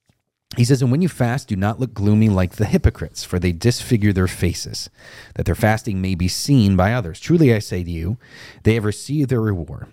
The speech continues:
But when you fast, anoint your head and wash your face, that your fasting may not be seen by others, but by your Father who is in secret. And your Father who sees in secret will reward you."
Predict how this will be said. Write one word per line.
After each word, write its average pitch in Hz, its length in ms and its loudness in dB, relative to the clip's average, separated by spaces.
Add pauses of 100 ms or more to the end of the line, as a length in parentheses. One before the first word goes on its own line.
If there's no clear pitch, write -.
(140)
But 87 120 2
when 98 140 4
you 131 80 6
fast, 113 400 2
anoint 92 260 -2
your 92 120 2
head 104 260 2
and 87 180 -2
wash 90 240 0
your 120 80 -4
face, 87 320 -12
that 87 80 -8
your 82 80 -4
fasting 110 520 -2
may 90 100 -2
not 92 160 2
be 113 80 0
seen 95 300 -2
by 90 180 2
others, 85 240 -2
but 90 160 -4
by 87 140 -4
your 85 100 -2
Father 101 360 0
who 90 180 -2
is 87 120 0
in 123 100 2
secret. - 440 -4 (460)
And 85 100 -8
your - 80 -6
Father 113 300 0
who 123 100 -2
sees 95 300 -8
in 98 80 -6
secret 80 420 -6
will 78 160 -4
reward 78 500 -4
you." - 160 -12